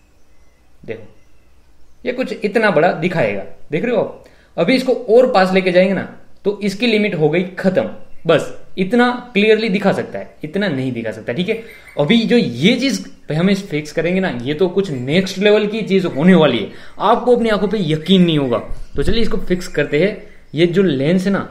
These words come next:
पहला वाला lens, ठीक है, ये macro lens है मेरे phone में, इसको रखा मैंने यहाँ पे, अरे यहाँ पे रह जाओ,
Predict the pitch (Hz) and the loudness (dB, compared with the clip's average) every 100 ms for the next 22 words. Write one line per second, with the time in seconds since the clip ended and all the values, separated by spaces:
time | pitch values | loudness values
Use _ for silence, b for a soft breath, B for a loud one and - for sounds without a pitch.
0 | - 139 143 156 147 127 110 101 185 196 | -6 -4 2 2 2 0 -2 -4 -2 0
1 | 143 156 127 127 147 143 151 180 165 165 | 0 0 0 0 -2 -2 -2 -2 0 0
2 | 180 214 240 - - - - - - - | 0 -2 -4 -14 -20 -20 -20 -20 -20 -20
3 | - - - - - 135 131 143 127 - | -20 -20 -20 -20 -14 -12 -6 -4 -4 -6
4 | 110 104 104 104 147 160 175 190 - 120 | -12 -10 -10 -10 -10 -8 -8 -10 -12 -4
5 | 117 151 - b b b b b b b | -4 -4 -8 b b b b b b b
6 | b - 147 117 120 120 120 160 | b -16 -12 -10 -8 -8 -4 -4